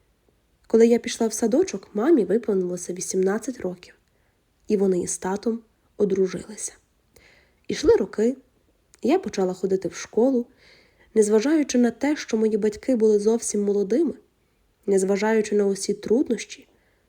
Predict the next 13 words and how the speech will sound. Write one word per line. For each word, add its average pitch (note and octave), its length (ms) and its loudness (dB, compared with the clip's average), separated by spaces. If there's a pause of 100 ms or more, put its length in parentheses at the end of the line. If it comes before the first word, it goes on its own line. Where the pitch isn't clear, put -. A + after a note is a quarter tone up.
(120)
вони G#3 260 4
забезпечили F#3+ 800 -2
для G3+ 180 -2
мене G3 300 -2
щасливе G#3+ 600 -2
дитинство. G3 580 -10 (840)
Я A3 120 6
ніколи B3 400 6
не D4 120 8
бачила, G3 440 -2
щоб F3 240 -8
вони G3 200 0
сварилися. G3+ 720 -4